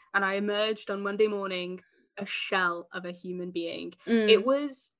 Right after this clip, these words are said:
Speaker 1: it was the most intense two days of my life, and I don't think I've ever cried so much in two days. Um, <laughs> and I got into, like, a big argument with my mum because I was getting really ups-, you know, the Joel scene?
Speaker 2: Mm.
Speaker 1: Um, <laughs> the Joel scene.
Speaker 2: Yeah, yeah, I know the one.
Speaker 1: And, like,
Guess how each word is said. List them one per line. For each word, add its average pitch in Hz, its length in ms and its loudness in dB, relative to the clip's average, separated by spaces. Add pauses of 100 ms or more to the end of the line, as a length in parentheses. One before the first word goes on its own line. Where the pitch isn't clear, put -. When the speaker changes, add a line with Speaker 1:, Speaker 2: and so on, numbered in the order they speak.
(120)
Speaker 1:
it 226 120 2
was 247 240 -6
the 226 100 -2
most 202 360 -2
intense 190 680 -8 (120)
two 208 260 -2
days 180 440 0
of 190 100 -8
my 180 140 -4
life, 180 320 -6
and 196 100 -6
I 185 60 -6
don't 190 100 -6
think 190 140 -10
I've 185 80 -8
ever 175 180 -14
cried 214 500 -2
so 214 240 -2
much 208 320 -6
in 208 120 -10
two 208 240 -12
days. 196 500 -8 (320)
Um, 185 680 2
<laughs> - 60 -10
and 240 260 4
I 247 80 0
got 226 160 6
into, 262 120 0
like, 311 120 4
a 302 80 0
big 196 260 0
argument 185 320 -4
with 214 140 -10
my 202 80 -4
mum 185 280 -8
because 208 300 -4
I 190 140 -2
was 190 140 -8
getting 190 380 -8
really 190 200 -6
ups-, - 160 -12
you 220 100 -4
know, 220 140 0
the 226 100 0
Joel 196 300 -2
scene? 233 480 -8 (360)
Speaker 2:
Mm. 220 140 2
Speaker 1:
Um, 190 500 0
<laughs> 208 100 -18
the 220 420 6
Joel - 340 -4
scene. 240 240 2
Speaker 2:
Yeah, 196 260 6 (100)
yeah, 208 280 0
I 370 140 4
know 214 160 2
the 98 100 -8
one. - 140 -6
Speaker 1:
And, 254 100 4
like, 403 260 -2